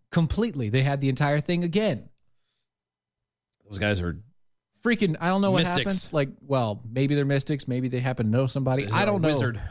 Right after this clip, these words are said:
Speaker 1: I don't know what they're doing to, to, maybe they
Speaker 2: You're
Speaker 1: have
Speaker 2: a
Speaker 1: a
Speaker 2: wizard, Bart.
Speaker 1: <laughs> Maybe they've got the de-, a, a deal with the devil.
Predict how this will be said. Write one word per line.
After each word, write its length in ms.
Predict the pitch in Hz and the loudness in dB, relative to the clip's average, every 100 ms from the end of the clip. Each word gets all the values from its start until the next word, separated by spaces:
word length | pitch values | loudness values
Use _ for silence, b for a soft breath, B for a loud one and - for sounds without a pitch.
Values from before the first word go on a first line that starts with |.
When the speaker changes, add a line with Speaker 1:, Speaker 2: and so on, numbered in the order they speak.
| B B B B | B B B B
Speaker 1:
I 140 | 156 208 | 0 2
don't 140 | 233 | 2
know 140 | 208 180 | 2 2
what 280 | 156 185 | 0 0
they're 140 | 180 185 | 2 2
doing 480 | 143 185 123 101 - _ _ _ - | 2 2 2 -2 -8 _ _ _ -2
to, 260 | 147 147 | 0 0
to, 360 | 143 147 131 113 | 0 0 2 2
maybe 260 | 135 175 | 0 2
they 80 | 196 | 2
Speaker 2:
You're 100 | 202 | 2
Speaker 1:
have 140 | 202 185 | 2 2
Speaker 2:
a 20 | |
Speaker 1:
a 40 | |
Speaker 2:
wizard, 380 | 170 110 80 69 | 0 0 -4 -8
Bart. 380 | 69 65 - - _ | -10 -10 -10 -14 _
Speaker 1:
<laughs> 120 | 123 | 0
Maybe 1300 | 208 135 - - 131 - - 196 - 185 180 170 214 285 | 2 0 -2 -2 -2 -4 -6 -4 0 0 2 2 2 2
they've 180 | 262 | 2
got 240 | 220 269 247 | 2 2 2
the 80 | 190 | 2
de-, 440 | 156 208 185 160 | 2 2 0 0
a, 40 | |
a 40 | 151 | 0
deal 180 | 165 220 | 2 2
with 140 | 202 | 2
the 40 | 160 | 2
devil. 360 | 170 147 101 | 2 2 -2